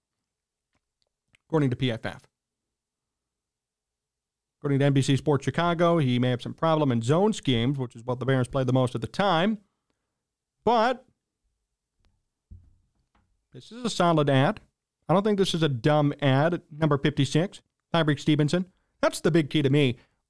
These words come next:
When you're giving up a forty-seven percent completion percentage, you're doing something right. <laughs>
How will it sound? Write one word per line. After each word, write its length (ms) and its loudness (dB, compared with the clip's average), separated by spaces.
When 160 2
you're 180 4
giving 240 2
up 320 0
a 60 0
forty-seven 720 0
percent 340 -2
completion 520 -8
percentage, 500 -2
you're 80 0
doing 220 0
something 340 -4
right. 320 -8
<laughs> 60 -8